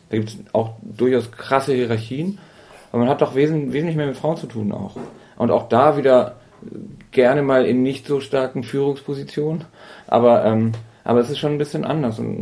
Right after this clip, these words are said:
ein wesentlich mehr, also es ist zum, das, was das angeht, wirklich angenehmer, finde ich. Also ich arbeite da wesentlich mehr mit Frauen zusammen, als jetzt irgendwie im, im, im, im Rock-Pop-Bereich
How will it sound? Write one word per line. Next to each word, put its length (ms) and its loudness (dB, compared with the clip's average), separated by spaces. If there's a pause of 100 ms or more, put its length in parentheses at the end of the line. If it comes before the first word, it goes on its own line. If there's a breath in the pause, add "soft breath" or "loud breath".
(100)
ein 220 -8
wesentlich 340 -8
mehr, 240 -8
also 240 -8
es 140 -12
ist 120 -18
zum, 200 -10
das, 200 -2
was 140 -6
das 160 -2
angeht, 240 -6
wirklich 240 -12
angenehmer, 460 -4
finde 240 -8
ich. 140 -16
Also 120 -4
ich 140 -4
arbeite 240 0
da 200 -2 (260 loud breath)
wesentlich 580 0
mehr 160 -4
mit 100 -4
Frauen 260 -2
zusammen, 460 -6 (420 loud breath)
als 240 2
jetzt 320 -6
irgendwie 380 -2
im, 400 -4 (160)
im, 220 -4
im, 260 -6
im 200 -8
Rock-Pop-Bereich 880 -10